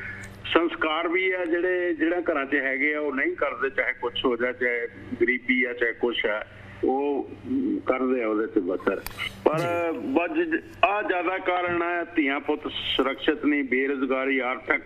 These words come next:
Speaker 1: ਤੰਗੀਆਂ, ਤਰੁਸ਼ੀਆਂ ਤੇ ਸਿਸਟਮ
Speaker 2: ਤੇ
Speaker 1: ਸਭ
Speaker 2: ਉਹਦਾ
Speaker 1: ਤੋਂ
Speaker 2: ਕਰਕੇ ਫਿਰ ਠੱਗੀਆਂ ਤੇ ਲੁੱਟਾਂ ਖੋਹਾਂ ਵੱਧ ਜਾਂਦੀਆਂ ਭਾਰਤ ਵਿੱਚ।
Speaker 1: ਹਾਂਜੀ।
Speaker 2: ਮਿਹਰਬਾਨੀ ਜੀ
Speaker 1: ਹਾਂਜੀ।
Speaker 2: ਸੰਦਰ
Speaker 1: Thank
Speaker 2: ਸਾਹਿਬ,
Speaker 1: you।
Speaker 2: ਬਹੁਤ ਧੰਨਵਾਦ ਤੁਹਾਡਾ।
Speaker 1: Thank you।
Speaker 2: ਬਹੁਤ ਧੰਨਵਾਦ ਜੀ। ਨਾਲ ਨਾਲ ਪ੍ਰੋਗਰਾਮ ਦਾ ਸਮਾਂ ਖਤਮ ਹੈ ਜੀ।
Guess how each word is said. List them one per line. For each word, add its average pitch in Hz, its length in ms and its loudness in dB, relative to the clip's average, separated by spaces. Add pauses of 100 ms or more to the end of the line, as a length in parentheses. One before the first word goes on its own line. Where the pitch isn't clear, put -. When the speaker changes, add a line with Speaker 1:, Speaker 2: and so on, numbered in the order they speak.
Speaker 1:
ਤੰਗੀਆਂ, 127 420 2
ਤਰੁਸ਼ੀਆਂ 131 540 0
ਤੇ 135 140 0
ਸਿਸਟਮ 156 580 -2
Speaker 2:
ਤੇ - 260 -8
Speaker 1:
ਸਭ 131 80 4
Speaker 2:
ਉਹਦਾ 170 180 0
Speaker 1:
ਤੋਂ 165 80 0
Speaker 2:
ਕਰਕੇ 160 240 0
ਫਿਰ 143 100 -6
ਠੱਗੀਆਂ 165 440 0
ਤੇ 170 80 -2
ਲੁੱਟਾਂ 165 300 2
ਖੋਹਾਂ 147 180 -2
ਵੱਧ 135 160 0
ਜਾਂਦੀਆਂ 117 360 -2 (400)
ਭਾਰਤ 139 320 2
ਵਿੱਚ। 101 260 -4
Speaker 1:
ਹਾਂਜੀ। 104 300 0 (280)
Speaker 2:
ਮਿਹਰਬਾਨੀ 196 380 2
ਜੀ 202 80 -4
Speaker 1:
ਹਾਂਜੀ। 202 140 -6
Speaker 2:
ਸੰਦਰ - 140 0
Speaker 1:
Thank 135 140 0
Speaker 2:
ਸਾਹਿਬ, 170 140 -2
Speaker 1:
you। 151 60 -4
Speaker 2:
ਬਹੁਤ 135 160 -2
ਧੰਨਵਾਦ 113 260 -4
ਤੁਹਾਡਾ। 107 200 -2
Speaker 1:
Thank 98 140 0
you। - 200 -6
Speaker 2:
ਬਹੁਤ 143 180 -2
ਧੰਨਵਾਦ 143 280 0
ਜੀ। 180 140 -4 (580)
ਨਾਲ 151 180 4
ਨਾਲ 151 120 -2
ਪ੍ਰੋਗਰਾਮ 156 360 0
ਦਾ 156 120 0
ਸਮਾਂ 139 500 -2
ਖਤਮ 180 260 0
ਹੈ 196 60 2
ਜੀ। 190 180 -4